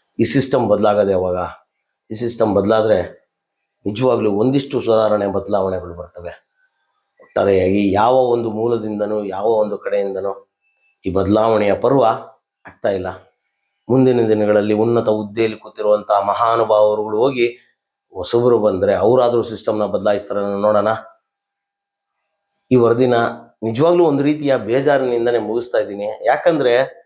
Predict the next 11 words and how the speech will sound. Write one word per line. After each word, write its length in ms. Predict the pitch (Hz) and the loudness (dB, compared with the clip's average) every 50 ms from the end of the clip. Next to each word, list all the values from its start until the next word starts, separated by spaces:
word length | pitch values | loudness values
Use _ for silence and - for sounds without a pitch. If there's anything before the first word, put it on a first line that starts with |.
| _ _ _ _ _ - - | _ _ _ _ _ -4 0
ಹಲವಾರು 460 | 156 175 170 160 156 156 165 160 147 | 0 2 2 4 4 2 2 2 0
ಪ್ರಕರಣಗಳಲ್ಲಿ 960 | 143 147 139 139 143 139 139 139 131 127 123 123 120 120 120 127 131 127 127 | -2 -4 -4 -2 -2 -2 0 -2 -2 -2 -2 -2 -2 -4 -2 -4 -2 -2 -2
ಹಲವಾರು 540 | 117 113 117 113 110 110 110 120 139 156 151 | -2 -2 -4 -4 -4 -2 0 0 2 2 0
ವಿಚಾರಗಳನ್ನ 640 | 135 127 - - 131 123 123 120 120 117 113 117 123 127 139 131 - - _ _ _ _ _ _ | -2 -4 -2 0 0 2 2 0 0 0 0 0 0 0 0 -2 -4 -10 _ _ _ _ _ _
ಕಣ್ಣ 400 | - 139 139 143 151 151 156 151 | -4 -2 0 4 4 4 4 4
ಮುಂದೆ 420 | 151 147 143 139 139 139 139 139 135 | 4 4 4 4 4 4 4 2 0
ತಂದ್ರು 840 | 139 - 139 156 185 190 180 165 151 147 151 156 156 156 156 - _ _ _ _ _ _ | 2 2 2 4 4 4 4 4 4 4 4 4 2 0 -4 -12 _ _ _ _ _ _
ಯಾವ 600 | 95 92 90 90 90 87 92 95 104 104 104 107 | -20 -18 -16 -16 -14 -14 -12 -10 -10 -10 -8 -6
ಒಂದು 520 | 107 101 98 104 123 156 175 156 135 98 - - - _ _ _ _ _ _ _ _ _ _ _ - | -8 -8 -6 -2 0 2 2 4 2 0 -2 -6 -16 _ _ _ _ _ _ _ _ _ _ _ -10
ಆಕ್ಷನ್ 460 | 104 113 123 - - 147 131 120 - 120 | -6 -6 -6 -2 0 0 2 2 2 0
ತಗೊಳ್ಳದ 640 | 113 107 110 107 107 113 120 131 127 - - - | 2 2 2 2 2 2 2 2 0 -4 -10 -20